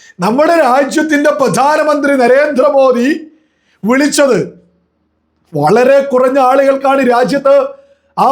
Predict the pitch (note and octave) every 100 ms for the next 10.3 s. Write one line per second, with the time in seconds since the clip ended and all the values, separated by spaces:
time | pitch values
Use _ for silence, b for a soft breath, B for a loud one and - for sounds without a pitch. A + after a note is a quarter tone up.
0 | C4 C4 C#4 C4+ C4 - _ - A3 A3
1 | C4 C#4+ C#4 C#4 A3+ C#4 - B3 D4 D#4
2 | D4 G#3 D4 D4 D4 B3+ - - _ _
3 | _ _ _ _ - A#3+ C#4+ D4 B3+ C4
4 | C4+ D4+ D4+ C#4+ C#4+ C#4+ D4 C#4+ C#4+ C#4+
5 | C4+ B B G#3 C4 C4 D#4 D4+ D4 D4
6 | D4 C#4+ C#4 C#4+ - - - _ _ -
7 | F3 F3+ A3+ A3+ A3+ G#3 G#3+ G#3+ G#3+ -
8 | - A3 B3 G#3+ - - _ B B B
9 | B B3 C#4 D4+ F4 G#4 G#4+ F4+ E4+ C#4+
10 | C#4+ B3